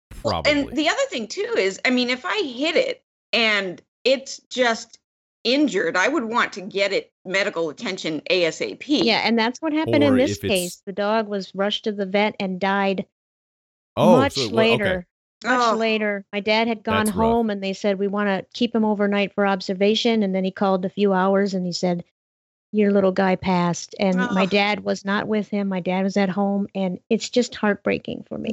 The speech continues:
Speaker 1: Yeah,
Speaker 3: And
Speaker 1: yeah.
Speaker 3: worse for my dad, obviously. So,
Speaker 2: Yeah.
Speaker 3: yes, it, it, the dog was still alive.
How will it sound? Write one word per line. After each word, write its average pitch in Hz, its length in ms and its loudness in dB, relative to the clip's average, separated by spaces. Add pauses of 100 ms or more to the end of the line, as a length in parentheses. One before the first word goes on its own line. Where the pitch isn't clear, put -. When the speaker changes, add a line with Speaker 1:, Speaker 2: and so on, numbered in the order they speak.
Speaker 1:
Yeah, 175 400 -4 (300)
Speaker 3:
And 208 160 2
Speaker 1:
yeah. 190 80 -10
Speaker 3:
worse 226 240 4
for 208 120 2
my 185 160 4
dad, 170 280 0
obviously. - 580 -10 (220)
So, - 200 2
Speaker 2:
Yeah. 247 80 2 (160)
Speaker 3:
yes, - 240 -6
it, 247 220 2 (440)
it, 240 200 2
the 247 140 2
dog 285 240 4
was 302 140 0
still 302 300 2
alive. 277 640 -4